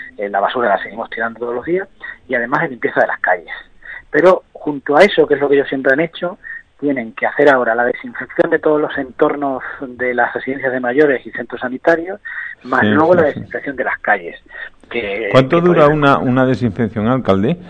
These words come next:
Speaker 2: Porque, claro, vemos, yo lo he visto en la, en imagen, un camión, eh, desinfectando las calles. Eh, ¿eso cuánto dura? ¿Para cuánto?
Speaker 1: Toda la ciudad se desinfecta en una semana entera.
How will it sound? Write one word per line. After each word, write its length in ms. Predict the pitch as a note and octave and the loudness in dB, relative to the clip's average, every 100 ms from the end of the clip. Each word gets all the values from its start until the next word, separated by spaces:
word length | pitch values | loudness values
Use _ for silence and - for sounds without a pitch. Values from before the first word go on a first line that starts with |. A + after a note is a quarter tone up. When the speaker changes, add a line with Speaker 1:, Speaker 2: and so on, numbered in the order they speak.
| - - | -20 -4
Speaker 2:
Porque, 300 | G#2+ A2 A2 | 0 2 4
claro, 200 | D3+ E3+ | 4 4
vemos, 520 | A#2+ C#3 E3+ E3+ C#3 | 4 4 4 4 2
yo 480 | A#2+ B2 A2 A2 C3+ | -2 -4 0 4 4
lo 180 | C3+ C3 | 6 4
he 20 | |
visto 360 | C#3 F3 B2+ G#2 | 2 0 0 2
en 80 | G2+ | 2
la, 240 | G#2 - | 2 0
en 340 | G2+ G#2+ E2+ G#2+ | -2 -4 -2 -2
imagen, 320 | A2 C#3+ B2 | -2 -2 -2
un 120 | A2 | 0
camión, 340 | G#2 G#2+ B2 C#3 - - - | 2 2 2 -2 -12 -20 -12
eh, 340 | - A2+ G2 F2 | -2 0 2 0
desinfectando 480 | E2+ F2+ F#2 E2+ G2+ | -2 -2 -2 0 0
las 100 | F2+ | 2
calles. 280 | F3+ D#3 F2+ - - - - | 2 2 0 -6 -20 -20 -10
Eh, 120 | - - - | -10 -8 -4
¿eso 220 | B2 D#3 | -2 0
cuánto 240 | D3+ B2 | 0 0
dura? 340 | G#2 D#2+ - - | -2 -4 -8 -8
¿Para 140 | - A2 | -4 -2
cuánto? 260 | A2 A2 A2+ G#2+ G#2 - - - - - - | 0 -2 0 0 -2 -6 -12 -16 -20 -20 -2
Speaker 1:
Toda 300 | - F3+ G3 | 4 6 8
la 80 | F#3+ - | 6 4
ciudad 320 | D3+ D3 E3 | 0 2 2
se 80 | D#3 | 2
desinfecta 520 | C#3 C3 A#2 E3 - | -2 -4 -4 -2 0
en 60 | D3+ | -2
una 180 | D3 C3+ | -4 -6
semana 260 | A#2+ A#2+ | -8 -8
entera. 340 | G2+ - - | -10 -12 -14